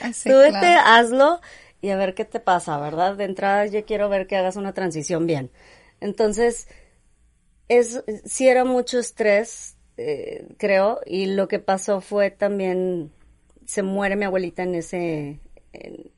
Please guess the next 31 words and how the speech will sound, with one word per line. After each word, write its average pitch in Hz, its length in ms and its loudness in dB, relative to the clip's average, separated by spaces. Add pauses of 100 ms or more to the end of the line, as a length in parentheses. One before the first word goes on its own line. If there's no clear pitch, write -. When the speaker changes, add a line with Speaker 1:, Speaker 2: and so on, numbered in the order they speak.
(280)
Speaker 2:
pues, 170 300 -8 (880)
en 175 200 0
esa 190 420 -2
edad 170 320 -2
cuando 185 240 -4
yo 165 120 -2
tenía 175 320 -4
treinta, 180 520 -4 (460)
y 226 180 -6
yo 240 60 6
ya 240 140 4
estaba 240 240 0
abriendo 214 360 0
conciertos 175 520 -6
como 170 240 -6
que 160 80 -8
más 160 340 -4
seguido. 175 520 -4 (720)
El 233 380 2
tema 277 300 2
del 320 220 -2
abri-, 269 320 -4
de 220 260 0
abrir 220 280 -2
conciertos 214 760 -2
es 190 180 -6
que 220 340 -2 (460)
tú 226 120 -2
eres 226 180 0
el 262 120 0
opening 220 460 -2